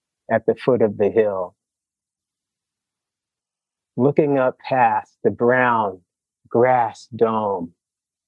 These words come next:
into the gray sky. Where I stood,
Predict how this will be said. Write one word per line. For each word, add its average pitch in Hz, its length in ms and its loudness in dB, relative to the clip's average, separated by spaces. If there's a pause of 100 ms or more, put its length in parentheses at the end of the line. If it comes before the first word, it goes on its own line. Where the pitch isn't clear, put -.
(400)
into 131 320 0
the 104 120 -2
gray 113 320 2
sky. 101 580 -2 (3500)
Where 135 260 2
I 139 160 2
stood, 131 760 -2